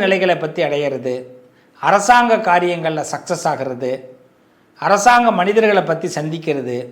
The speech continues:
இதையெல்லாம் இந்த மாசத்துல நம்ம பேசணும்னா எல்லாருக்குமே நல்லது நடக்கும். அதை விட்டு தன்னையே கீழே இறக்கி பேசுறதை இந்த மாசம் விட்டுடுங்க. எல்லா ராசிக்காரர்களும்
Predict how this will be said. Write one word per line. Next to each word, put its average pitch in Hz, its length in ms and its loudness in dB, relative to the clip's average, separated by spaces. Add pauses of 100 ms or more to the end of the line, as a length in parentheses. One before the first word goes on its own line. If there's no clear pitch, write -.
(1000)
இதையெல்லாம் 190 520 4
இந்த 180 100 -2 (120)
மாசத்துல 190 460 2
நம்ம 139 120 -4 (120)
பேசணும்னா 160 520 -4 (460)
எல்லாருக்குமே 165 720 2
நல்லது 123 300 -6
நடக்கும். - 360 -16 (1000)
அதை 165 260 2
விட்டு 196 220 0 (220)
தன்னையே 233 500 2 (200)
கீழே 247 280 2 (180)
இறக்கி 226 360 2 (100)
பேசுறதை 185 440 -2
இந்த 160 140 -6 (120)
மாசம் 165 300 -4
விட்டுடுங்க. 135 440 -8 (300)
எல்லா 156 180 -2 (120)
ராசிக்காரர்களும் 147 880 -6